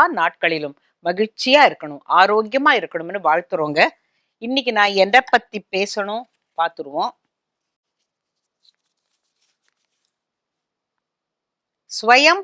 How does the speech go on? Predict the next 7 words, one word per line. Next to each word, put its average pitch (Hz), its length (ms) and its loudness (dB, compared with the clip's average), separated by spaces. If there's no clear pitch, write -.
பாக்கி. 214 500 2
ஸ்வயம் 269 600 -8
பாக்கி 175 440 -2
அப்படின்னா 160 400 -8
தமிழ் 202 320 -4
வார்த்தையா? 123 440 -6
இல்லையே. 143 380 -14